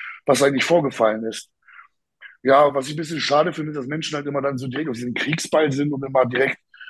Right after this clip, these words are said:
so auf diesen Hass schieben, anstatt mal den anderen zu Wort kommen zu lassen.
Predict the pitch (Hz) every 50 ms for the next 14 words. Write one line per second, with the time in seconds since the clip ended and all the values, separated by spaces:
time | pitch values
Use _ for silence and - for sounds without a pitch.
0 | - - - - _ _ - 123 139 135 120 139 139 139 127 - 175 208 - -
1 | - - - 123 131 135 156 196 196 - - - - - 120 120 - 160 156 147
2 | 143 135 131 131 123 143 151 147 143 123 - 123 113 135 151 151 - - 131 131
3 | 123 - - 127 123 113 110 - 123 113 107